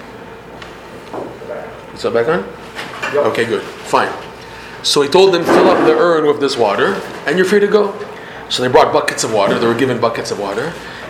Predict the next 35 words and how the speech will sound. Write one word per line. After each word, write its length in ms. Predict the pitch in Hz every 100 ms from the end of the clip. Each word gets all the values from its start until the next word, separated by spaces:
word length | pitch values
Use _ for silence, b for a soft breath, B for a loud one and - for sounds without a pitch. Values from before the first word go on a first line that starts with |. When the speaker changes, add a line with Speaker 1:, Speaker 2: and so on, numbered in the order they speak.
| B
Speaker 1:
and 140 | 110 113
they 100 | 113
kept 360 | - 160 -
on 180 | 151 127
filling 380 | 127 - 143 139
up 140 | 123
the 80 | 123
urn 340 | 123 135 135
with 140 | 123 113
the 80 | 113
water. 420 | 101 107 151 175 - - B B -
And 220 | 131 131
the 100 | 131
initial 420 | 147 190 - 180
water 300 | 151 170 156
from 160 | 143 151
the 80 |
eddy 380 | 147 180 175 165
kept 260 | - 180 -
on 80 | 170
<laughs> 120 | -
swallowing 560 | - 240 277 262 233 226
up 220 | 240 202
the 80 | 214
water 260 | 220 233
that 100 | 220
they 80 | 226
kept 220 | 226 233
on 80 | 226
putting 300 | 226 233 233
in. 320 | 254 202 - - B B B 147
They 120 | 170
were 140 | 175
going 360 | 165 156 151 160
nuts. 560 | 202 208 - - -